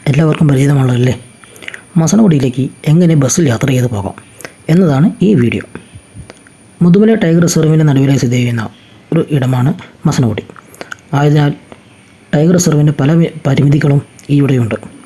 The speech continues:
രാത്രി യാത്രാ നിരോധനമുള്ളതിനാൽ പകൽ സമയത്ത് തന്നെ ഇവിടെ എത്തിച്ചേരാൻ എല്ലാവരും ശ്രമിക്കുന്നത് നന്നായിരിക്കും. യാത്രാമാർഗം ബസ്സായതിനാൽ തന്നെ വളരെ നീണ്ട ഇടവേളകളാണ് ഓരോ സർവീസിനും ഉള്ളത്. അതുകൊണ്ട് തന്നെ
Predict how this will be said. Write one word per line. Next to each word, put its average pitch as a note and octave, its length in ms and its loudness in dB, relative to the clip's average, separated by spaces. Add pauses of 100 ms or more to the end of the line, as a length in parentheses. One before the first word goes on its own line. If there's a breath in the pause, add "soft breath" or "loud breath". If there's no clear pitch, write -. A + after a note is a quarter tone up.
(580)
രാത്രി D3 240 0
യാത്രാ E3 340 2
നിരോധനമുള്ളതിനാൽ C#3+ 680 2 (500 loud breath)
പകൽ D#3 280 2
സമയത്ത് D#3+ 260 2
തന്നെ C#3 220 2
ഇവിടെ C3+ 120 2
എത്തിച്ചേരാൻ C3+ 460 0 (380 loud breath)
എല്ലാവരും C3+ 260 0
ശ്രമിക്കുന്നത് C3 400 0
നന്നായിരിക്കും. A#2 420 -2 (3000 loud breath)
യാത്രാമാർഗം G3 640 2
ബസ്സായതിനാൽ D3+ 580 2
തന്നെ B2+ 220 2 (1120)
വളരെ D#3+ 260 2
നീണ്ട D#3+ 340 2
ഇടവേളകളാണ് D#3 520 2
ഓരോ D3+ 260 2
സർവീസിനും C#3 500 0 (220)
ഉള്ളത്. A2+ 280 -2 (540)
അതുകൊണ്ട് D#3+ 280 2
തന്നെ D3 180 2